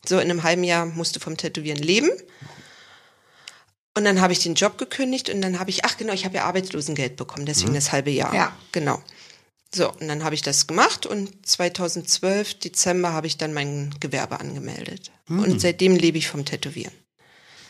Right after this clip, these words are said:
Speaker 3: Und
Speaker 1: Ja.
Speaker 3: hast dann wo als erstes tätowiert? Schon in dem, dem Laden, in dem du
Speaker 1: Tatsächlich
Speaker 3: jetzt
Speaker 1: erstmal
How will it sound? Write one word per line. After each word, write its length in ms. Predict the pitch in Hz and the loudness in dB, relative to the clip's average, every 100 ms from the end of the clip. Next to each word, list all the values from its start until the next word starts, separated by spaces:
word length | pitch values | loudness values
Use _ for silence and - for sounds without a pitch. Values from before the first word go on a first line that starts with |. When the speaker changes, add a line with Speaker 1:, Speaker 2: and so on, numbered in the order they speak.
| _ | _
Speaker 3:
Und 140 | 214 208 | -4 2
Speaker 1:
Ja. 60 | |
Speaker 3:
hast 160 | 190 196 | 2 4
dann 180 | 202 180 | 2 4
wo 140 | 175 | 6
als 160 | 226 226 | 6 6
erstes 300 | 226 202 196 | 0 -2 -4
tätowiert? 640 | - 202 165 156 185 349 - | -4 -4 -6 -2 -2 -2 -4
Schon 260 | 165 214 220 | 0 2 4
in 180 | 202 175 | 4 2
dem, 180 | 175 170 160 - - | 2 0 -4 -10 -6
dem 140 | 175 175 | -4 -2
Laden, 100 | 170 | -4
in 80 | |
dem 160 | 160 156 | -4 -2
du 60 | 147 | 4
Speaker 1:
Tatsächlich 540 | 185 220 190 202 185 | 4 8 6 6 6
Speaker 3:
jetzt 120 | 190 - | 6 6
Speaker 1:
erstmal 920 | 170 196 - 233 226 226 226 226 | 6 6 2 2 2 4 4 4